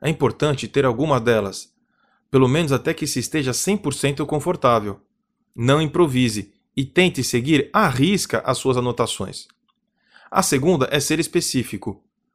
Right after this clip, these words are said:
Não tente ensinar às pessoas tudo sobre o seu negócio em apenas uma conversa. Concentre-se em uma ou duas partes do seu negócio.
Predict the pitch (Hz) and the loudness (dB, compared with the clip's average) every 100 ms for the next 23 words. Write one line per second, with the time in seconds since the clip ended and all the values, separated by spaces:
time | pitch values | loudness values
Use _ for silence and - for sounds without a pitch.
0 | _ - 208 185 202 240 - 135 - 123 | _ 2 2 4 2 2 0 -2 -2 0
1 | 156 131 - 107 165 147 107 - - 277 | 2 0 -2 -6 0 2 0 -2 0 2
2 | 151 147 131 120 117 117 180 165 - - | 2 0 -2 -2 -4 0 0 0 -4 -4
3 | 214 - 180 175 156 170 202 170 120 - | -4 0 0 -2 -2 -2 0 2 2 0
4 | - - _ _ _ _ _ - 151 123 | -8 -14 _ _ _ _ _ -4 -2 0
5 | 160 160 - 113 - - _ _ 165 165 | 0 -2 -4 -10 -10 -10 _ _ 2 4
6 | 214 160 - 196 170 151 247 143 - 147 | 6 6 4 4 4 2 0 -2 2 4
7 | 170 - 120 - 139 123 117 98 - | 4 0 -6 -2 -2 2 0 0 -8